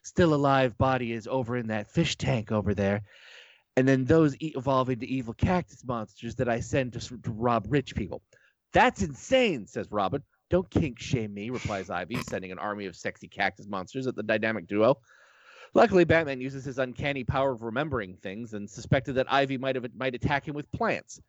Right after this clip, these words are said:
So he floods the place with weed killer, melting Ivy's family, and also Ivy, apparently, since she's made a clone duplicate of herself while she flees the country. The following morning, the police have arrived, Professor Carlyle has been resuscitated,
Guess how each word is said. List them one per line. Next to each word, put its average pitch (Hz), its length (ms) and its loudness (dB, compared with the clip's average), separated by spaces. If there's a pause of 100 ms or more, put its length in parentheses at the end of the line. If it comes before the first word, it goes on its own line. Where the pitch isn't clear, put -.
(180)
So 131 80 4
he 127 80 6
floods 180 260 4
the 143 80 -8
place 139 220 -4
with 127 100 -6
weed 139 240 -2
killer, 113 320 -2 (260)
melting 208 300 4
Ivy's 139 300 2
family, 101 340 -2
and 110 240 -2 (640)
also 131 460 2
Ivy, 139 380 2
apparently, 85 500 -10
since 85 240 -14
she's 95 240 -10
made 107 140 -2
a 107 40 -6
clone 165 380 0
duplicate 160 420 0
of 127 140 2
herself 120 560 0
while 113 180 4
she - 180 -4
flees 135 340 -2
the 120 80 -6
country. - 460 -6 (600)
The 151 60 -2
following 214 340 6
morning, 120 380 -4 (180)
the 127 80 -4
police 196 280 2
have 143 100 0
arrived, 120 360 4
Professor 170 300 -4
Carlyle 135 480 2
has 113 140 -6
been 117 120 -2
resuscitated, 113 640 -4